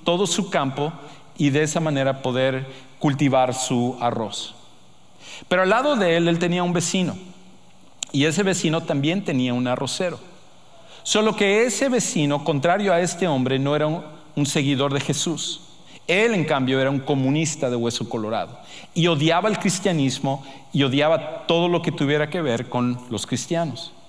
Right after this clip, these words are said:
Y él entonces había visto que había una parte del canal que había hecho este seguidor de Jesús,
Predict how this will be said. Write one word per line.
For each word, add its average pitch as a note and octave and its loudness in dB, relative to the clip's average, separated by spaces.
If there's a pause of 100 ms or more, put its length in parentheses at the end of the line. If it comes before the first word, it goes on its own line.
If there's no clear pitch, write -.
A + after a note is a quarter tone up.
(920)
Y F3 4
él C#4+ 4
entonces A3 2
había G3 2
visto C3+ -2 (520)
que E3 0
había F3 2
una A#3+ 0
parte F#3+ 2
del C3+ 0
canal F#3 -2 (200)
que E3 2
había E3 2
hecho E3+ 0 (240)
este F#3 0
seguidor D#3 2
de G3+ 0
Jesús, C#3+ -2